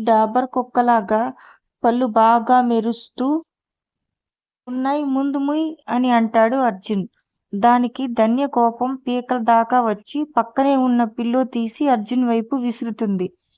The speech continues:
అది అర్జున్ పక్కకు జరగటంతో పక్కన పడుతుంది.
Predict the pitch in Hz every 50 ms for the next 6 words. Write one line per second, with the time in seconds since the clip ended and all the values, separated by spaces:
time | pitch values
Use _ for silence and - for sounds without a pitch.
0 | _ _ _ _ - 214 233 247 226 247 269 254 247 233 220 214 202 - 269 294
1 | 302 294 294 - 240 240 285 277 277 247 226 247 233 220 226 240 233 233 240 226
2 | 214 202 - 262 311 349 349 - - _ _ _ _ _ - 262 247 - - 277
3 | 277 277 277 - 233 214 220 - - 214 202 180 180 170 -